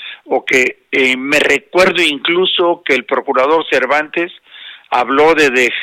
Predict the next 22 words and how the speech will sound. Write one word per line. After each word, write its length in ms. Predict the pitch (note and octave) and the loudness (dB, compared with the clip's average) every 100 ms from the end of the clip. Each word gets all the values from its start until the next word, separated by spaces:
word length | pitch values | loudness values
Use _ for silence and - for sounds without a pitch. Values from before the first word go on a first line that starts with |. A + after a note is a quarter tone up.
| - | -8
de 220 | C3 C3 | -6 -4
que 120 | C#3 | -2
la, 180 | A#2+ A#2 B2 C3 - _ _ | 0 0 -2 -8 -10 _ _
la 560 | C3 B2 A#2 A#2 A2+ A#2 | -6 -2 0 2 2 2
orden 360 | D#3 E3 D3+ | 2 2 0
de 80 | C3 | 0
aprehensión 480 | B2 C3 B2+ D3+ D3 | -2 -2 -4 -4 -4
estaba 280 | B2+ D#3+ C3+ | -4 -4 -4
en 80 | B2 | -4
su 120 | - | -8
escritorio, 760 | - - - - F#3+ G3 B3+ _ - - - _ - | -8 -8 -4 0 0 -2 -6 _ -20 -20 -20 _ -10
que 100 | C3 | -2
fue 200 | D#3 D#3 | 0 2
cuando 640 | D3 C3+ C3 B2 B2+ - _ _ _ | 0 0 0 0 -2 -6 _ _ _
Lozoya 480 | B2+ B2 A#2 D#3+ D3+ C3+ | -4 -2 0 2 2 0
salió 260 | B2 C3+ | -2 -2
huyendo 340 | C#3 C#3 C3+ C3 | -2 -2 -2 -2
del 160 | A#2+ | -4
país, 340 | C3 D#3 F#3 A#3+ - _ - _ _ _ - | -4 -6 -8 -14 -20 _ -20 _ _ _ -6
y 260 | C#3 C3+ - | -4 -4 -6
hasta 300 | B2+ A#2 - | -8 -4 -2
ahora 400 | A2 A2 G#2+ - | 0 0 -2 -6